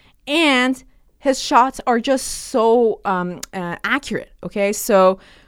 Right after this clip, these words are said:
when he's actually throwing something, when he starts that, that, um, whole sh-, uh, like, um, how do you call it? Like,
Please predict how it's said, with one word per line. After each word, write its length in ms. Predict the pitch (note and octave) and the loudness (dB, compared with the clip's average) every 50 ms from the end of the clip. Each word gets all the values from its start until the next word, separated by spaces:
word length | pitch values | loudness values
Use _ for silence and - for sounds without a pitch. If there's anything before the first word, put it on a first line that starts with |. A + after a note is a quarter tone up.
| _ _ - | _ _ -2
when 120 | G#3+ A3 | 0 0
he's 120 | A3+ G#3 | 2 4
actually 340 | A#3+ A#3 B3+ - - E4+ C#4+ | 4 4 4 4 2 -2 -2
throwing 380 | - - - B3 B3 C4+ D4+ D#4 | -2 -4 -4 -4 -2 -2 -2 -2
something, 600 | - F4+ E4 E4 E4 - E4+ F4 F4 F4 F4 F4 - _ _ _ _ _ _ _ _ _ _ _ | -4 -4 -4 -4 -4 -4 -4 -4 -4 -4 -6 -8 -10 _ _ _ _ _ _ _ _ _ _ _
when 160 | A3+ B3+ D4 | 0 0 2
he 120 | D4+ D4+ | 2 0
starts 800 | C#4 - - - - - D#4+ E4 F4+ G4 G4+ F#4+ - - - - _ | 0 -4 -8 -10 -4 0 2 4 4 4 2 -2 -6 -10 -14 -8 _
that, 440 | - A#3+ G#3 A3 A#3+ A3+ A3+ G#3+ - - | -6 -4 0 2 4 4 4 2 0 -4
that, 380 | F#3 F#3+ G#3+ A3 A3 G#3 - - - | -6 -2 0 2 2 2 0 -2 -4
um, 380 | F#3 F3+ F3+ F3 E3+ E3 E3 | -4 -4 -4 -4 -6 -8 -12
whole 680 | - - - C4 C4 B3+ B3 A#3 A3+ G#3+ G#3 - - _ _ _ _ _ - | -14 -6 0 2 4 4 6 6 4 2 2 0 -4 _ _ _ _ _ -18
sh-, 340 | - - - - - - C4+ B3+ - - | -14 -12 -10 -8 -6 -4 -4 -4 -4 -2
uh, 120 | A3 G#3 | -2 0
like, 320 | G#3 G#3 G#3 G3+ - - | 2 2 0 0 -4 -6
um, 300 | E3+ F3+ F3 E3+ E3+ E3+ - | -6 -4 -4 -6 -8 -10 -14
how 220 | - - - A3+ B3+ | -18 -14 -8 -6 -4
do 60 | D4 | -4
you 80 | C#4+ | -4
call 260 | B3+ - A#3 A3+ A#3+ G#3 | -2 0 0 2 2 2
it? 60 | F#3 | 2
Like, 320 | F3 E3 E3 D#3+ D#3+ - | 2 0 0 -2 -4 -8